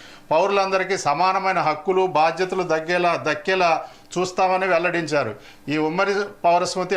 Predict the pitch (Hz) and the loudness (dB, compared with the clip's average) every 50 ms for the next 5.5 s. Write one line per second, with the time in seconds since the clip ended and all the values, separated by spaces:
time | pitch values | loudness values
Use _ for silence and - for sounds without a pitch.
0 | 165 156 160 180 185 190 185 - 202 185 160 156 156 185 185 190 190 190 190 185 | 0 0 0 0 -2 -2 0 -2 -2 -2 -2 -2 -2 -2 0 0 0 0 0 0
1 | 170 165 160 165 180 185 190 185 185 180 175 175 170 180 170 170 170 - 170 165 | 0 0 0 2 2 0 0 2 0 0 0 0 -2 -4 -4 -4 -2 -2 -2 -2
2 | 165 - - - - - - - 143 156 165 170 185 180 185 185 175 180 175 175 | -2 -4 -10 -20 -20 -12 -4 0 0 0 0 0 -2 -2 -2 -2 0 0 -2 -2
3 | 185 175 170 180 180 175 - - - - 127 123 143 156 175 196 196 196 196 190 | -2 -2 -2 -4 -6 -8 -10 -18 -14 -8 -2 0 2 2 2 2 0 0 2 2
4 | 185 180 180 175 165 175 170 175 190 190 175 160 160 160 170 185 190 190 190 190 | 2 4 4 4 4 4 2 2 0 -2 -2 -2 -4 0 2 2 2 2 2 0
5 | - 190 175 175 175 175 170 180 190 | 0 0 2 2 2 0 0 -2 -2